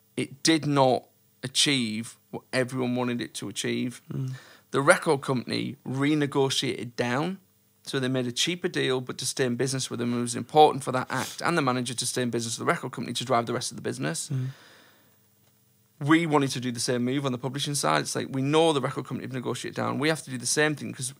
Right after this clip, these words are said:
Speaker 1: we've made such a financial loss.
Speaker 2: Mm.
Speaker 1: We can't afford to keep
Speaker 2: Mm.
Speaker 1: losing money, but we believe in the act, so we wanna stay in the act.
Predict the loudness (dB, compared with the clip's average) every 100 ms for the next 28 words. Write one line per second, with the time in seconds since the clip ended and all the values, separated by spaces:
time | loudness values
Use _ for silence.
0 | _ -18 -10 -2 0 2 2 0 -2 -4
1 | 0 0 -2 -4 4 4 4 -2 -4 -4
2 | -6 -12 -14 -12 -6 0 2 2 -2 2
3 | 2 2 -2 -8 -6 -8 -8 _ _ _
4 | -4 -2 -4 -8 -4 -2 0 0 0 0
5 | 0 -2 -6 _ 4 4 4 2 4 6
6 | 4 4 0 0 -2 -4 -4 -2 -2 -2
7 | -2 -2 -2 -6 -8 -10